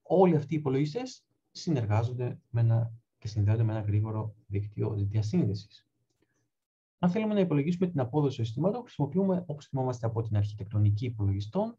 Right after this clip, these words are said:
τα flops. Floating Point Operation Per Second, δηλαδή πράξεις κινητής υποδιαστολής ανά δευτερόλεπτο. Και μπορούμε θεωρητικά να υπολογίσουμε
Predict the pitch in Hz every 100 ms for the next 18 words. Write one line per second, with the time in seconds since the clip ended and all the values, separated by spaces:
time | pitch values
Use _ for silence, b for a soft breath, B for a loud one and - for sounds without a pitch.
0 | - 175 175 - 117 95 - - - _
1 | _ _ _ _ _ 139 160 165 120 135
2 | 156 151 113 101 156 147 117 123 - 101
3 | 104 101 143 120 135 - 180 - 117 110
4 | 151 - 117 110 107 117 190 - _ _
5 | _ _ 127 123 120 117 107 95 87 _
6 | _ _ _ _ _ _ _ _ _ 135
7 | 123 117 110 - _ _ _ _ _ _
8 | - 113 160 170 - _ 135 117 113 110
9 | 110 160 151 113 104 101 160 175 92 92
10 | 170